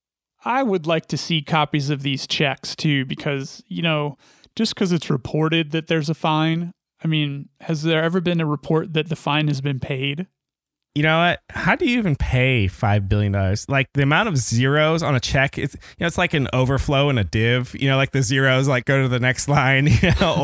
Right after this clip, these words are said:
Speaker 2: or, or if you try to do a wire transfer, like, maxes out at nine nine nine, you know, like, at six nines instead of, <laughs> like, however many you need.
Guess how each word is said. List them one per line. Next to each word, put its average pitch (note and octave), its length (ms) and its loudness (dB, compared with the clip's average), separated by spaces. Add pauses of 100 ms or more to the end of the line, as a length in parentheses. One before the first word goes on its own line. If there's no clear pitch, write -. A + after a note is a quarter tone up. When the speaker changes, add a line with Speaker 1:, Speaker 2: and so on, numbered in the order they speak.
Speaker 2:
or, D3+ 200 4 (300)
or D#3+ 80 2
if D3 60 -2
you D3 60 0
try F3+ 180 2
to E3 80 2
do D#3 120 4
a B2+ 60 2
wire C3+ 280 4
transfer, D#3 420 0
like, C3 180 0
maxes C3+ 380 2
out C3+ 100 2
at B2 140 0
nine C3+ 260 2
nine C3+ 160 2
nine, C3 160 0
you D3 60 2
know, C3 80 2
like, B2 160 0
at A#2+ 200 -2
six - 380 -4
nines C3+ 460 2
instead C#3 500 0
of, C3 320 -2
<laughs> - 0 -
like, C3 220 -2 (240)
however C#3+ 240 0
many C3+ 240 -2
you A#2+ 120 -2
need. B2+ 360 -2